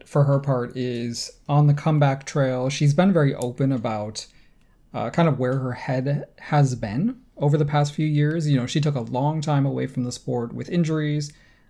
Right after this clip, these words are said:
but it wasn't only injuries, right? It was sort of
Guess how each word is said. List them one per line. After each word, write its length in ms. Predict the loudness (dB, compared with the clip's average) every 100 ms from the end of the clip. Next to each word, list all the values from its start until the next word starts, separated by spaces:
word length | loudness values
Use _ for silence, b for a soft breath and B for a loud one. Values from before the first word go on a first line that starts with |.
| b
but 100 | 4
it 40 |
wasn't 260 | 8 8 6
only 240 | 4 2
injuries, 480 | 0 -6 -12 -14 -16 _ _ _ -2
right? 220 | 0 2
It 60 |
was 240 | 0 -2 0
sort 160 | 2
of 280 | 2 0 -6